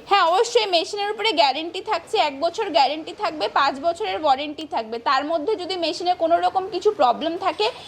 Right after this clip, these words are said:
আমরা টেকনিশিয়ান পাঠাই দিয়ে থাকি। তাছাড়াও যদি এক বছরের মধ্যে মেশিনে কোনো কিছু প্রবলেম হয়, তাহলে কিন্তু, আহ, মেশিন যদি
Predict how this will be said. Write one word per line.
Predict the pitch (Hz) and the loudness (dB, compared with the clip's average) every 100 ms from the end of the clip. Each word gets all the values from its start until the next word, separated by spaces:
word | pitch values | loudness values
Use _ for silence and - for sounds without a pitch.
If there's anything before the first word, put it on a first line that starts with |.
| - | -4
আমরা | - 277 320 | 0 4 4
টেকনিশিয়ান | 339 311 302 330 403 427 427 | 2 0 -4 -6 -4 -4 0
পাঠাই | 311 294 370 | 0 2 -2
দিয়ে | 277 370 | -2 -6
থাকি। | 349 403 311 330 523 - - - | -4 -4 -4 -4 -4 -6 -18 -2
তাছাড়াও | - 277 403 453 403 453 | 0 0 2 4 4 0
যদি | 370 392 | -4 0
এক | 330 285 | 0 0
বছরের | 320 349 440 | -4 -4 -6
মধ্যে | 370 359 427 | -6 -6 -6
মেশিনে | 339 330 392 359 | -4 -4 -4 -4
কোনো | 359 339 359 | 0 0 0
কিছু | 392 415 | 0 -2
প্রবলেম | - 285 262 330 359 | 2 2 2 -4 -6
হয়, | 381 349 - | -4 -4 0
তাহলে | 320 349 311 | 2 2 0
কিন্তু, | 349 349 370 427 | -6 -10 -4 -2
আহ, | 679 740 - - 269 | -2 -6 -6 0 2
মেশিন | 294 302 392 392 | 2 -2 -2 -6
যদি | 381 466 | -2 -2